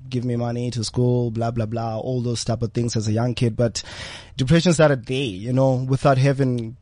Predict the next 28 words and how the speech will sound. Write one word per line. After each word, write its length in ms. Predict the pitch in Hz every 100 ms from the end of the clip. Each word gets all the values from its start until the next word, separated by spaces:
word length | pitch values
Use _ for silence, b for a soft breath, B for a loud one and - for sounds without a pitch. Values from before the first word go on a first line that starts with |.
| - - - _
proper 340 | - 160 170
conversation 840 | 151 151 127 113 131 131 139 123 120
that 280 | 127 110 -
can 400 | 139 123 120 113 - B B
have 360 | - 143 127 131 -
a 380 | 131 120 113 104 - 127
different 340 | 143 - 156
solution 440 | - 123 147 143 143
to 120 | 127
my 120 | 117
life. 360 | 120 139 98 117
You 60 |
know, 260 | 120 120 123
I 80 | 135
didn't 200 | 135 143
feel 200 | - 147
the 120 | 123
support. 540 | 117 127 - 139 131 117
Hence, 280 | 123 135 127
I 40 |
was 160 | 123 117
saying 160 | 131
that 140 | 123 117
support 340 | 127 139 135
is 100 | 127
something 300 | 135 127 131
that 140 | 123
was 300 | 120 120 113